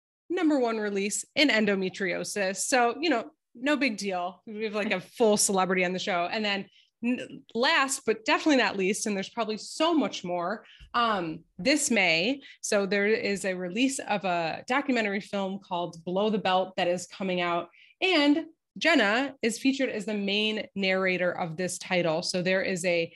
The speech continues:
red carpet premiere coming up on May twenty-fourth at the moma in New York. And then there will be screenings in Europe and the U S coming up, and I believe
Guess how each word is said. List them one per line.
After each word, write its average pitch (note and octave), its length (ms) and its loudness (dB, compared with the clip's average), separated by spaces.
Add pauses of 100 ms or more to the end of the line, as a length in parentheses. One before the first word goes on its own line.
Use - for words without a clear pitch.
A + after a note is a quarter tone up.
(140)
red G#3 200 2
carpet G3+ 300 -4
premiere A3+ 380 -2
coming G#3 320 -4
up F#3+ 160 -2
on F#3 160 -2
May F3 100 0
twenty-fourth F3 720 0
at - 120 -10
the F3+ 40 -4
moma G3 460 -2 (300)
in F#3 160 0
New E3 100 0
York. C#4 500 2 (320)
And G#3+ 200 0
then F#3+ 340 0
there F#3 120 0
will F#3 100 2
be F3+ 160 -2
screenings F#3 880 0
in F3+ 200 -4
Europe A3 360 2
and F#3+ 120 -2
the F3 100 -2
U F#3+ 200 0
S F3+ 240 -2
coming F3+ 300 -4
up, E3+ 140 -2
and F3+ 120 -2
I F3+ 200 -2 (100)
believe F3+ 420 -2